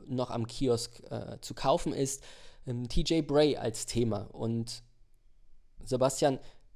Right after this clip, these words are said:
du wolltest ganz besonders über Bray reden. Ähm, deine Augen haben leicht gefunkelt, als, äh, wir darüber gesprochen haben. Und, ähm, wir hatten ihn bei uns im Magazin. Er hat jetzt in den vergangenen Wochen in den Playoffs die Bude abbrennen lassen.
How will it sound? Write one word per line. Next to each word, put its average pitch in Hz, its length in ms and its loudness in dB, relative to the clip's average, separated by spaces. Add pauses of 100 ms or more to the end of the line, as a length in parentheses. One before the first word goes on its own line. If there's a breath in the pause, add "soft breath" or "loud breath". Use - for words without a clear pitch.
(560)
du 156 160 2
wolltest 165 400 6
ganz 143 220 2
besonders 147 460 0
über 160 260 0
Bray 151 340 4
reden. 170 400 -2 (220)
Ähm, 135 440 -4
deine 113 240 0
Augen 151 320 -2
haben 151 120 0
leicht 139 320 6
gefunkelt, 180 680 0
als, - 400 -4
äh, 135 460 0
wir 143 220 -4
darüber 135 300 2
gesprochen 143 500 -2
haben. 156 260 -2 (380 loud breath)
Und, 131 440 4
ähm, 127 380 4 (300)
wir 127 200 2
hatten 151 220 4
ihn 135 380 0 (200 soft breath)
bei 117 120 4
uns 143 220 0
im 139 100 0
Magazin. 123 540 2
Er - 160 -4
hat 135 140 -2
jetzt 135 180 0
in 139 80 -2
den 127 120 -2
vergangenen 131 480 0
Wochen 127 200 -2
in 127 80 -2
den 123 140 2
Playoffs 120 500 2 (460 soft breath)
die 123 80 4
Bude 160 280 10
abbrennen 165 460 2
lassen. 156 460 2